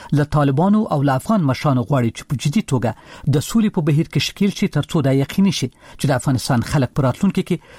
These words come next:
د تروریزم له شره خلاص او له بې مفهومه تاوتریخوالي پرته ژوند وکړي. ښاغلي پرایس دغه راز وویل چې متحده ایالات په کابل کې د نجونو پر ښوونځي د شنبې د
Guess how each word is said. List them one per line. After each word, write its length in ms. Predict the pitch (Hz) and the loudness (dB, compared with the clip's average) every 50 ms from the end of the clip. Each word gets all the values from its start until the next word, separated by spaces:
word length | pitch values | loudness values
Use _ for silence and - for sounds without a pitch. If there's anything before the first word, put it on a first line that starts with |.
| - - 131 | -4 -2 0
د 100 | 139 127 - - - | 0 0 -2 -2 -2
تروریزم 480 | 151 135 139 165 208 - - 151 135 131 | 0 0 2 0 0 2 2 2 2 0
له 60 | 113 - - | 0 0 0
شره 180 | 151 123 143 - | 0 -2 -2 -2
خلاص 280 | - 143 165 196 190 - - - | 0 0 2 0 0 -2 -4 -4
او 80 | - 156 135 | -2 0 0
له 40 | 131 117 | 0 2
بې 180 | 127 127 120 123 | 2 2 2 2
مفهومه 300 | 123 - - - 208 180 - - | 0 0 0 0 0 0 0 -2
تاوتریخوالي 580 | 135 117 - - - - - 160 139 120 113 110 - - | -2 -2 -2 -4 -6 -4 -2 -2 0 0 -2 -2 -2 -4
پرته 240 | 139 - - 151 131 - | -2 -2 -2 -2 0 0
ژوند 200 | 170 143 110 104 120 | 0 0 -2 -2 -4
وکړي. 240 | 117 - - 139 123 - _ _ - - - - - | -6 -4 -2 -4 -4 -4 _ _ -20 -20 -20 -10 -4
ښاغلي 280 | - 127 110 135 139 139 - - | -2 -2 0 0 0 0 0 0
پرایس 200 | 190 185 - - 196 | 0 0 0 0 0
دغه 140 | 170 170 185 | 0 0 0
راز 120 | 170 - - | 0 0 0
وویل 220 | 185 170 175 170 - - - - - - | 0 2 0 0 -2 -6 -12 -20 -12 -4
چې 60 | - 147 147 | -2 0 0
متحده 320 | 139 - 147 147 147 156 165 156 156 | 2 2 2 0 2 0 -2 0 0
ایالات 360 | 139 143 131 139 160 180 - - | 0 2 2 2 0 0 -2 -4
په 120 | 185 - 143 | -2 0 0
کابل 240 | 135 127 156 175 - | 0 2 2 0 0
کې 80 | - 139 156 | -2 -2 0
د 80 | 143 | 0
نجونو 240 | 135 - - 196 190 - - | 0 2 2 2 2 0 -2
پر 80 | 147 117 - | -4 -6 -4
ښوونځي 340 | - 147 135 123 120 - 190 156 | -2 0 0 0 2 0 0 0
د 40 | 175 165 156 - - - - - - - - - - - | 0 -2 -2 -6 -12 -20 -20 -20 -20 -20 -16 -10 -6 -2
شنبې 360 | - 165 139 139 123 190 220 202 | 0 0 2 2 2 2 2 2
د 40 | 147 | 0